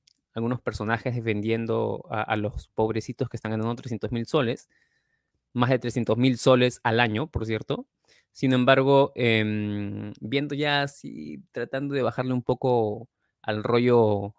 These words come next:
velasquista, así que, que a todos nos, a todos nos, nos genera, pues, ¿no? O sea, dices, "Súbele más impuestos a los ricos", y sí, pues, chévere, bacán, ¿no? Pero claro, lo que están diciendo algunos especialistas es que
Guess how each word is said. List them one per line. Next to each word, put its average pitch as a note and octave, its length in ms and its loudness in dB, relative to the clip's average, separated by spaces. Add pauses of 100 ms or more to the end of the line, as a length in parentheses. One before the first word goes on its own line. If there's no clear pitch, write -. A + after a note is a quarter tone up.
(120)
velasquista, A2+ 1000 -2
así A2 180 -8
que, - 180 -6
que A2+ 80 -4
a G#2 40 0
todos C3+ 280 4
nos, A#2+ 340 -2
a A#2+ 60 -4
todos F3+ 240 0
nos, C3+ 240 0
nos A#2+ 160 -2
genera, B2 420 0
pues, B2+ 180 -8
¿no? D3 120 -6
O C#3 40 -10
sea, B2+ 160 -4
dices, C3 500 -6
"Súbele C#3+ 320 0
más C3 180 0
impuestos C3 380 -4
a A#2+ 40 -2
los A2+ 140 -2
ricos", B2+ 260 -6
y G#2+ 80 -8
sí, - 240 -8
pues, F#3 160 -4
chévere, - 320 -2
bacán, D3+ 400 0
¿no? D#3 180 -6
Pero G#2+ 220 0
claro, A2+ 400 2 (640)
lo A2 160 -2
que A#2 80 -8
están C3 160 -2
diciendo C#3 220 -2
algunos C#3 260 0
especialistas C3 680 0
es C3 140 0
que B2+ 320 4